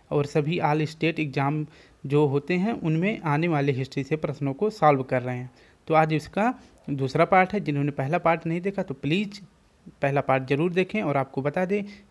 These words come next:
कि यह प्रैक्टिस सेट प्राचीन इतिहास से लेकर मध्य इतिहास और उसके बाद आधुनिक इतिहास तक चलने वाला है। बस आप मेरे साथ बने रहें, वीडियो को लाइक करें, कमेंट करें और शेयर करें। तो चलिए आज के अपने इक्कीसवें प्रश्न को देख लेते हैं। निम्नलिखित में से किसकी पूजा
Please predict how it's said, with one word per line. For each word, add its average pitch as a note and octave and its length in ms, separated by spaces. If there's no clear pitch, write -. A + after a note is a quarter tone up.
कि C#3+ 80
यह E3+ 160
प्रैक्टिस C#3 480
सेट G3 240
प्राचीन C#3 380
इतिहास D#3 300
से D3+ 100
लेकर D3+ 320
मध्य D3+ 280
इतिहास E3+ 440
और D3+ 80
उसके C#3+ 180
बाद A3+ 220
आधुनिक D3 380
इतिहास D3 340
तक A#3+ 120
चलने D3+ 240
वाला B2+ 240
है। B2+ 140
बस F3 140
आप E3 100
मेरे C#3+ 220
साथ C#3+ 180
बने C#3+ 280
रहें, G3 200
वीडियो C#3 320
को C#3+ 140
लाइक C#3+ 300
करें, G#3+ 220
कमेंट F3 340
करें G3 240
और G#3 140
शेयर C#3+ 280
करें। B2+ 260
तो D3+ 80
चलिए G3 300
आज C3+ 220
के C3+ 140
अपने F3 240
इक्कीसवें D#3+ 480
प्रश्न F#3 300
को F#3 120
देख F#3 220
लेते F#3+ 200
हैं। B3+ 180
निम्नलिखित F3+ 520
में D3 180
से E3+ 220
किसकी F#3 420
पूजा D3 380